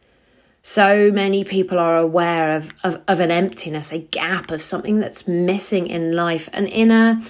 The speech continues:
yearning. You know, it's, it's the "there must be more"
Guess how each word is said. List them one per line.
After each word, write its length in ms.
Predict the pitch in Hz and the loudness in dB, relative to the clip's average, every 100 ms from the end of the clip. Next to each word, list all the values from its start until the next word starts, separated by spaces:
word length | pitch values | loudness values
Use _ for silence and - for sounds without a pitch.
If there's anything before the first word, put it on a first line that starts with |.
| - - - | -16 -20 -12
yearning. 1000 | 170 180 220 277 247 143 123 - - - _ _ _ _ _ _ _ - | -2 0 0 0 0 -2 -6 -12 -14 -18 _ _ _ _ _ _ _ -16
You 140 | 196 | -12
know, 60 | 190 | -8
it's, 380 | 170 170 - - - | -6 -6 -6 -8 -4
it's 220 | 214 - | -4 -2
the 120 | 190 | -2
"there 260 | 185 214 220 | 0 2 4
must 440 | 226 233 240 - | 4 2 -4 -6
be 180 | 214 233 | -4 -2
more" 760 | 233 233 254 285 185 71 - | 0 0 0 0 -2 -4 -12